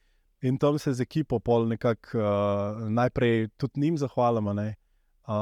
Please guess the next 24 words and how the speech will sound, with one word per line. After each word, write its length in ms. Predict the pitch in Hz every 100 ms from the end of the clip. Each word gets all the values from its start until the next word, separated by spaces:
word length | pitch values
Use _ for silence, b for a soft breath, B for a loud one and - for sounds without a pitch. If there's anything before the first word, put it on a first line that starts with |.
| 107
še 200 | - 135
preden 340 | 160 175 151
pripeljemo 540 | 127 120 - 127 123 113
tja 240 | - 113
dol, 320 | 113 120 131 113 _ _ _ -
se 160 | -
objamemo, 600 | 110 120 123 123 123 117 107 107
eh, 260 | 110 104 104 _ _ _ _
naredimo 480 | 110 110 110 117 113
en 80 | 104
tak, 300 | - 110 - -
eh, 440 | 107 101 101 101 - _ _ _ _ _ _ _ _ 151 _
ta 120 | 139
hiter 320 | - 180 160
ki-, 240 | - - 220
team 240 | - 180 156
building, 320 | 165 143 131
ki 80 | 165
smo 160 | 135
ga 100 | 127
itak 220 | 135 127 -
imeli 320 | - 123 127
že 140 | 113 110
zdaj 200 | 110